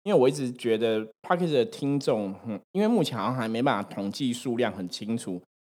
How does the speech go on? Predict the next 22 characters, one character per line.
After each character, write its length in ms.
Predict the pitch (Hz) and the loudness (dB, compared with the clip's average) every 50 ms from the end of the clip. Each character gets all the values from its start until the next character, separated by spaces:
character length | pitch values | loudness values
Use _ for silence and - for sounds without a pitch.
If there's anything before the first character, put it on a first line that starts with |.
| _ _ - | _ _ 2
所 100 | 165 165 | 4 4
以 20 | |
我 60 | 139 | 6
都 100 | 123 135 | 6 4
觉 120 | 139 131 127 | 2 2 2
得 80 | 117 | 2
好 60 | 107 | 2
像 100 | 104 113 | 0 0
没 100 | 117 120 | -2 -2
什 100 | 120 - | -2 -2
么 60 | 104 110 | -4 -4
人 100 | 110 110 110 - | -4 -2 2 6
在 100 | 170 143 | 6 6
听 180 | 127 - 143 127 | 6 4 2 0
我 60 | 117 | 2
们 80 | 110 | 2
的 80 | 104 104 | 0 -2
Podcast 280 | 110 123 131 127 123 117 | 0 0 2 2 2 2
的 120 | 113 110 | 0 0
节 240 | 101 - 107 104 104 | -2 -2 -2 -2 0
目 160 | 113 117 113 | 0 0 0
吼。 220 | 107 101 90 92 | 0 -2 -4 -6